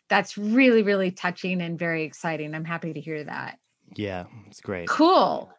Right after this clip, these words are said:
Speaker 1: Well, and just as exciting, our guest today, I've been dying to talk to ever since I heard her song. So I wanna bring her on right now. Her name is Sage Escalante. And I feel like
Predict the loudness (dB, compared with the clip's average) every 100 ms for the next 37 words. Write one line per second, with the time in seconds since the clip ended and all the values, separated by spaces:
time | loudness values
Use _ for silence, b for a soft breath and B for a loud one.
0 | b 0 4 6 6 4 2 4 4 4
1 | 4 2 0 -2 -4 2 4 6 6 2
2 | 2 6 6 6 4 4 -2 2 6 8
3 | 8 8 6 6 6 8 8 8 6 4
4 | 6 6 6 4 4 4 6 4 4 4
5 | 4 6 6 6 4 2 4 6 8 6
6 | 4 0 -4 B B B 6 8 10 10
7 | 8 8 10 8 8 8 8 8 8 8
8 | 6 6 4 4 6 8 8 6 0 2
9 | 4 6 6 6 6 6 6 6 6 4
10 | 4 6 6 8 6 6 0